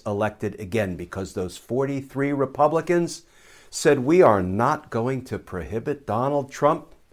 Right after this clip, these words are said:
from seeking public office in the future." That's what those forty-three Republicans did.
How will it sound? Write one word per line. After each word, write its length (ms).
from 280
seeking 500
public 420
office 560
in 160
the 80
future." 480
That's 320
what 180
those 300
forty-three 920
Republicans 1300
did. 320